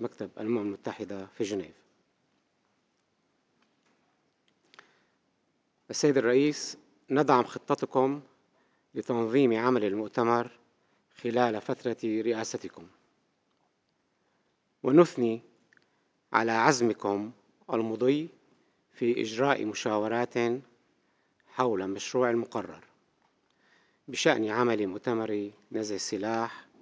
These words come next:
للعام ألفين وأربعة وعشرين على أساس مقرر العام ألفين واثنين وعشرين والتقدم الذي تحقق خلال المشاورات التي أجرتها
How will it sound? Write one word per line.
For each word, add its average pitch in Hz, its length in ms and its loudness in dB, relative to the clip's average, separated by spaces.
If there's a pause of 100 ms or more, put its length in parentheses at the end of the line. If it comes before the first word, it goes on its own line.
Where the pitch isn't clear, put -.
(160)
للعام 113 580 0 (140)
ألفين 120 280 -2
وأربعة 107 260 -4
وعشرين 95 380 -8 (3000)
على 117 240 -2
أساس 139 360 2
مقرر 117 440 0
العام 110 480 2
ألفين 117 240 -2
واثنين 110 260 -2
وعشرين 120 640 0 (1300)
والتقدم 110 840 -2 (280)
الذي 113 280 -2
تحقق 107 760 -4 (680)
خلال 127 340 4
المشاورات 107 840 0 (720)
التي 127 380 0
أجرتها 101 600 -6